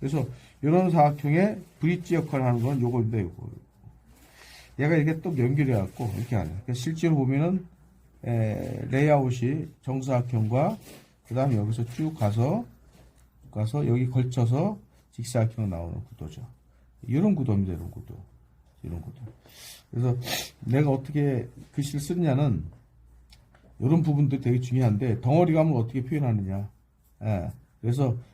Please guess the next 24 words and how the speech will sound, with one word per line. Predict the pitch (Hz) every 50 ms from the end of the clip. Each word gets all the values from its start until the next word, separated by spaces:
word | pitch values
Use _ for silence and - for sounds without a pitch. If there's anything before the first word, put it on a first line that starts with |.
| - _ -
요걸 | 120 139 147 165 156
가지고 | 156 - - 127 127 131
이제 | 123 -
브릿지 | - 143 151 147 - 147
역할을 | 123 - - 117 123
합니다. | 120 117 104 90 85
얘랑 | 98 120 131 139 151 143
얘랑 | 123 117 123 123 107
연결하는. | 95 98 113 113 113 98 92 85 87 87 - - - _ _ _ _ _ _ _ _ _ _ _ _ _ _ _ _
그래서 | - 120 120 127 135 - - - - - - _ - -
요런 | 120 143 156 156 139
구도를 | 120 110 123 131 135
만들어간 | 120 90 92 101 107 113 104 92 87 85
거예요. | 82 - - 85
그래서 | 95 101 117 113
구도는 | - 156 147 202 214 226 220
굉장히 | - 147 170 185 240 269 233
많죠. | 143 107 104 107 - - 143
뭐 | 113 110
수만 | 117 - 151 180 202 214 185
가지가 | 156 151 143 185 226
되겠죠. | 190 123 110 104 98 - - 156 139 - - - - - - - - - _
그렇지만 | - 131 127 127 - 139 147 143 131
이제 | 120 123 127 120 113 113 -